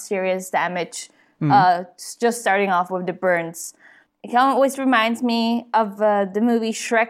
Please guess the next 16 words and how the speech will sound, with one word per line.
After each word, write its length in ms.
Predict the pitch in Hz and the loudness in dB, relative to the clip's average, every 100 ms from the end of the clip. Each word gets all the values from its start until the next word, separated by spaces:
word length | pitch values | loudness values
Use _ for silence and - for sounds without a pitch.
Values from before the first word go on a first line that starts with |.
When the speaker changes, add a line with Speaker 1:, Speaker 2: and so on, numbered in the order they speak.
| - | -2
Speaker 1:
where 180 | 208 202 | -2 0
he 160 | 214 | -2
pulls, 480 | 208 226 214 214 - - | -2 0 0 -4 -16 -4
pulls 260 | 254 254 214 | 0 2 4
out 180 | 190 196 | 2 0
a 80 | - | -8
Speaker 2:
<laughs> 100 | - | -14
Speaker 1:
c-, 80 | - - | -14 -4
ear 320 | 247 254 226 226 | 2 4 2 -2
Speaker 2:
That's 80 | - | 2
Speaker 1:
candle 340 | 214 208 202 202 | 4 4 4 4
Speaker 2:
right. 160 | 208 | 6
Speaker 1:
out 200 | 196 214 | 4 4
of 100 | 202 | 4
his 220 | 208 196 - | 0 -2 -2
ear. 400 | 202 190 185 | 0 0 -2